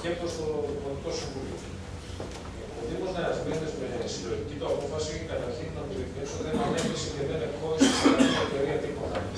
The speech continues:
Συνέστησε μια σύμπραξη, έτσι όσο, όπως ο νόμος, καλός ή κακός, το έβλεπε, μαζί με την άι λερ, την ασετ και το Ελληνικό Κέντρο Κοινωνικών Ερευνών, το έκε, μια αναπτυξιακή για να διεκδικήσει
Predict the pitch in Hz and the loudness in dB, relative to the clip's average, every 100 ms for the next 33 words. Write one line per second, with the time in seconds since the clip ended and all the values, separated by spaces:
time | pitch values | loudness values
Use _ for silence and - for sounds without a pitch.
0 | - - - - - - 185 - - - | -2 0 2 2 4 6 6 6 2 2
1 | - - - - - - 165 175 - 160 | 4 4 2 4 6 8 8 6 4 -2
2 | 156 - 156 - - - 151 147 - - | -2 -2 -4 -4 -6 -4 0 0 0 -2
3 | 151 151 - - - - 170 - 127 120 | 0 0 -2 2 2 2 0 0 0 0
4 | 120 - - - - - - - - - | 2 0 -2 -6 -8 -8 -4 2 4 4
5 | - 160 185 190 - - 160 151 139 127 | 4 0 0 0 -2 -2 -2 -2 -4 -4
6 | - - 123 151 139 143 139 143 - - | -6 -2 2 2 2 2 2 -2 -6 -8
7 | - - - - - - 156 - - - | -10 -8 -8 -6 -2 0 2 2 0 -2
8 | - - - - - - - 131 131 135 | 0 2 2 2 0 -6 -2 -2 0 0
9 | 156 165 151 - 156 143 127 - - 120 | 2 4 4 2 4 4 2 -2 -4 -4
10 | 135 147 143 117 110 135 131 - - - | 0 2 2 2 0 0 -2 0 4 4
11 | - - - - - 160 175 175 - - | 4 2 0 -6 -6 0 4 4 2 -2
12 | - 190 175 151 170 156 - 131 127 - | -2 0 0 0 0 0 0 0 -2 -2
13 | 147 175 | -2 0